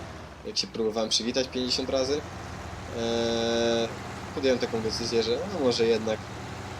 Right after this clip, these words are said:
może jednak zostawię sobie tą serię, tylko sobie, e,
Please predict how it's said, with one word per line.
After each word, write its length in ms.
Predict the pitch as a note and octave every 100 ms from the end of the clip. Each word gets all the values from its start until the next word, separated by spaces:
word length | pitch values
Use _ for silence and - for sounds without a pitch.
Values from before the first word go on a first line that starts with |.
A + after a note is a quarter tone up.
| - -
może 180 | A2+ B2
jednak 400 | B2 A#2 A2+ G#2
zostawię 720 | A#2+ - - C#3 D3 C#3 C#3+
sobie 340 | C3+ - C3 C3
tą 180 | C3 C3
serię, 340 | C3+ B2+ B2+
tylko 300 | B2 A2+ G#2+
sobie, 300 | A2 A2
e, 40 | A2